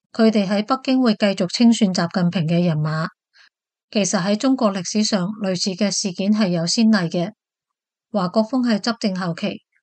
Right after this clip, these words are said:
佢嘅實權已經被鄧小平攞咗去。佢仲出國訪問，去咗伊朗等國，但係返到嚟冇幾耐就正式落台啦。毛澤東開咗七千人大會，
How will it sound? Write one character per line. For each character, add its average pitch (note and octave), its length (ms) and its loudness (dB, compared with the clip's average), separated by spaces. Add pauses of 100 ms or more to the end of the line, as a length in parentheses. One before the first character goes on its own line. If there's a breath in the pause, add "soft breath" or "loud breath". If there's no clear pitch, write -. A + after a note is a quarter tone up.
佢 G3+ 200 0
嘅 A3 180 2
實 G#3 200 -2
權 E3 220 -2
已 E3+ 140 0
經 A#3+ 220 0
被 F#3 160 -2
鄧 F3 180 -2
小 F#3+ 160 -4
平 G3+ 160 0
攞 D#3+ 220 -4
咗 G3+ 160 -2
去。 G3 340 -2 (800)
佢 A#3 160 2
仲 G#3+ 180 0
出 A#3+ 140 -4
國 G3+ 180 -2
訪 F#3 240 -4
問， G3+ 260 2 (440)
去 G#3 220 0
咗 G3+ 80 2
伊 A3+ 180 2
朗 F#3+ 220 0
等 F3+ 200 -2
國， G3 220 -2 (720)
但 G3+ 160 0
係 G3 160 0
返 B3+ 180 0
到 A#3 120 0
嚟 F3+ 200 -2
冇 F3 220 0
幾 F#3 100 -4
耐 F#3+ 180 -4
就 F#3 180 -4
正 F3+ 180 -6
式 G#3+ 140 -2
落 F#3+ 220 -6
台 F3 180 -6
啦。 E3 200 -8 (800 soft breath)
毛 F#3+ 160 0
澤 G#3 220 0
東 C4+ 180 0
開 C4+ 180 2
咗 A3 160 0
七 C4 160 -4 (120)
千 B3+ 100 0
人 G3 200 0
大 E3 200 -4
會， E3+ 320 -2